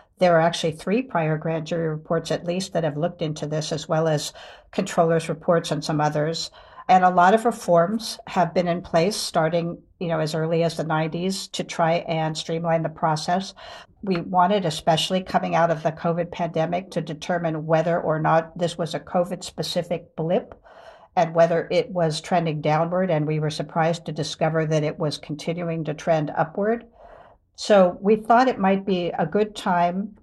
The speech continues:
while attention is being focused on this issue, to look at some recommendations that we could add into the mix of the conversation. We wanted to see whether some of the recommendations that we have in mind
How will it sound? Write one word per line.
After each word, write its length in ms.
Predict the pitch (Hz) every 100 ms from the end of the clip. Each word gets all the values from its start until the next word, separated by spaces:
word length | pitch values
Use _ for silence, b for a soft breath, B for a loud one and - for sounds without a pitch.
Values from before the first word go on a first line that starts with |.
| _ - -
while 340 | 185 185 196
attention 560 | 190 190 196 190 175 175
is 180 | 190
being 260 | - 170 165
focused 480 | - 175 175 160 175
on 180 | 160 151
this 200 | 156 -
issue, 520 | 202 214 156 143 185 196 B B B -
to 280 | - 202
look 320 | 170 180 226 -
at 260 | 180 165 -
some 180 | 170 170
recommendations 1000 | 170 175 170 165 170 165 180 165 - -
that 260 | 165 -
we 160 | 180 196
could 300 | 196 165 -
add 380 | 156 156 170 - -
into 320 | 165 160 180
the 100 | 190
mix 320 | 185 190 -
of 100 | 196
the 60 | 196
conversation. 800 | 208 190 196 190 196 196 220 208
We 160 | 170
wanted 340 | 165 175 185 175
to 80 | 165
see 280 | - 185
whether 500 | 165 165 156 156 151 - - -
some 380 | - 196 196
of 80 | 180
the 80 | 180
recommendations 840 | 175 170 170 165 170 160 170 147
that 160 | 165 -
we 140 | 180
have 240 | 165 160 156
in 160 | 156
mind 360 | 156 151 151